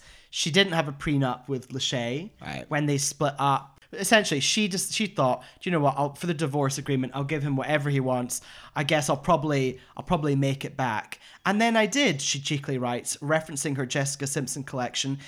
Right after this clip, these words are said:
Speaker 1: "give or take a billion."
Speaker 2: <laughs>
Speaker 1: Pretty cool. Um, she went out with Johnny Knoxville. She, there was a horrible relationship with,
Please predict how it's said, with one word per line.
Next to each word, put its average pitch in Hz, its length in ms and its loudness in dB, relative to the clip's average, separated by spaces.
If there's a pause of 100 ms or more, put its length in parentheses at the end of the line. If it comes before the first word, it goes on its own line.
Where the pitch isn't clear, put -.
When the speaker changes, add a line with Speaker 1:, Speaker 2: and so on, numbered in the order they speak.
(180)
Speaker 1:
"give 262 180 2
or 233 60 4
take 175 280 0
a 151 40 -2
billion." 143 560 2
Speaker 2:
<laughs> - 340 -12 (580)
Speaker 1:
Pretty 147 240 -2
cool. 220 720 2 (320)
Um, 147 260 2
she 139 180 -2
went 139 200 -2
out 139 180 -2
with 139 140 -8
Johnny 127 260 -2
Knoxville. 180 680 0
She, - 160 -4
there 147 140 -6
was 127 100 -4
a 131 40 -8
horrible 156 420 0
relationship 139 760 -2
with, 127 440 -4